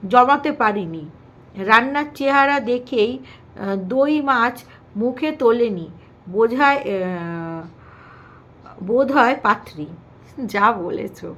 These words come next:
যে রান্না, কি কি রান্না হয়েছে সে বলছে, পনির, তারপরে, উম, এগের দোরমা নাকি, হ্যাঁ,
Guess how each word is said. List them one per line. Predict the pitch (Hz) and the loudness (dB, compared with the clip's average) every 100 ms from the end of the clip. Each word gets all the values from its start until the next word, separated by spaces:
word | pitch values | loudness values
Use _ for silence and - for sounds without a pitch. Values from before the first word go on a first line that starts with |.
| - - - - - - - - - - - - - - - - - - | -18 -20 -20 -20 -20 -20 -20 -20 -20 -20 -20 -20 -20 -20 -20 -20 -20 -14
যে | 175 - 254 277 302 320 | -12 -4 0 2 2 2
রান্না, | 214 190 214 240 269 285 302 320 - - - - - - | 2 2 0 2 4 6 4 -2 -10 -20 -20 -20 -20 -10
কি | 262 | -2
কি | 302 | 2
রান্না | 277 220 233 277 | 4 4 4 2
হয়েছে | 269 240 233 190 | 4 2 2 -4
সে | 190 269 | -2 -2
বলছে, | 208 247 262 269 | 0 0 0 -2
পনির, | 254 247 240 247 247 240 220 - - - - | -4 -2 0 0 -4 -6 -8 -12 -20 -20 -6
তারপরে, | 220 220 214 226 220 214 220 202 | 2 2 2 -2 2 2 4 0
উম, | - 180 185 185 185 185 180 180 175 170 170 - - - - - | -2 -6 -6 -6 -6 -6 -6 -8 -10 -12 -12 -16 -20 -20 -18 2
এগের | 233 254 254 247 254 254 240 - - - - - 190 | 4 4 0 2 4 4 2 -6 -14 -20 -20 -16 -6
দোরমা | 247 262 247 254 | 0 2 2 0
নাকি, | 240 240 240 233 220 214 - - - | 0 -4 -6 -8 -8 -10 -14 -20 -10
হ্যাঁ, | 233 311 240 | -4 0 0